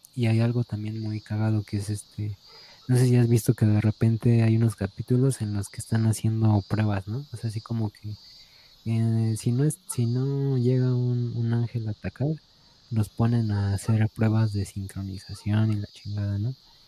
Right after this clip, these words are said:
Y los meten en unas capsulitas que están como en agua. Entonces, este, entre más los sumergen, digamos que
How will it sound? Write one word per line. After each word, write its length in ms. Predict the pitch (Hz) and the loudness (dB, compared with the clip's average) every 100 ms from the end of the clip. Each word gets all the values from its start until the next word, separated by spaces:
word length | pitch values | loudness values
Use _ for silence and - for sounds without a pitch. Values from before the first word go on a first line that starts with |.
| _ | _
Y 80 | 113 | 0
los 180 | 110 104 | 2 4
meten 380 | 113 - 117 113 | 2 4 2 4
en 140 | 110 | 2
unas 380 | 110 110 107 - - | 2 2 0 -4 -10
capsulitas 840 | - 104 - 104 107 110 139 156 - - - - - | -6 -6 -4 -2 -2 -2 -2 -4 -6 -20 -20 -20 -10
que 80 | - | -6
están 360 | 110 - 117 117 | -4 0 0 2
como 300 | 120 113 107 | 0 2 2
en 160 | 107 | 2
agua. 380 | 110 113 110 104 - _ - - - - - - - - - - - - _ 120 | 2 2 2 -2 -10 _ -20 -20 -20 -20 -20 -20 -20 -20 -20 -20 -20 -20 _ -8
Entonces, 560 | 113 113 107 117 113 | -2 0 2 2 2
este, 760 | 101 - - 107 104 104 104 - | 0 -4 -2 2 4 4 2 2
entre 340 | 117 107 110 113 | 0 2 2 2
más 300 | 117 123 143 | 4 4 4
los 160 | 139 | 2
sumergen, 760 | - 104 110 120 - 135 165 170 _ _ | 2 0 2 0 0 0 0 -4 _ _
digamos 420 | 113 107 107 117 - | -4 -2 -2 -2 -4
que 680 | - 104 104 104 101 101 | -4 -2 -2 -2 -4 -6